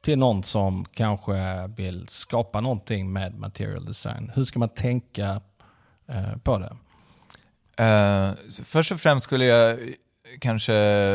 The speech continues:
Speaker 2: jag skulle tänka på hur du använder dig av material design. Att se det som ett, ett verktyg. Ehm, eller en verktygslåda som är,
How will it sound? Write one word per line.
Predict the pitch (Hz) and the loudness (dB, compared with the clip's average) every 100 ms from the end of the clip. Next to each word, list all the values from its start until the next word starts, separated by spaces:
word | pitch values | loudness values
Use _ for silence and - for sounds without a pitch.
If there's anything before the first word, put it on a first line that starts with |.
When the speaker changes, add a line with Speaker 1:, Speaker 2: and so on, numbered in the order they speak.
| 98 98 _ _ _ _ _ | 0 -4 _ _ _ _ _
Speaker 2:
jag | - 117 | -4 0
skulle | 156 | 2
tänka | - 147 131 123 - _ _ _ _ _ _ _ _ _ - | 2 2 2 -2 -4 _ _ _ _ _ _ _ _ _ -10
på | 123 113 110 | -2 0 0
hur | 107 123 117 | 0 0 0
du | 110 110 | -2 -2
använder | 113 113 110 113 107 | 0 0 0 0 0
dig | 95 90 | 0 -2
av | 80 87 87 | -2 -2 -4
material | 82 80 - 85 | -6 -8 -12 -16
design. | - - 85 85 | -14 -12 -10 -8
Att | 90 - - - - _ | -10 -10 -20 -20 -20 _
se | - 135 131 | -2 4 6
det | 127 110 | 6 4
som | 117 110 | 0 -2
ett, | 98 _ _ | -2 _ _
ett | 107 | -8
verktyg. | 104 113 92 - - 104 76 90 - _ _ _ _ _ _ _ _ - | 2 2 2 -6 -8 -8 -8 -14 -16 _ _ _ _ _ _ _ _ -4
Ehm, | 101 95 90 87 85 82 - | -2 0 -2 -2 -4 -8 -4
eller | 113 | -2
en | 113 | 2
verktygslåda | 120 107 - 95 117 117 117 65 - _ _ | 2 2 -2 -6 -2 0 0 -2 -16 _ _
som | - 107 | -6 -4
är, | 101 90 87 90 | -2 -2 -4 -6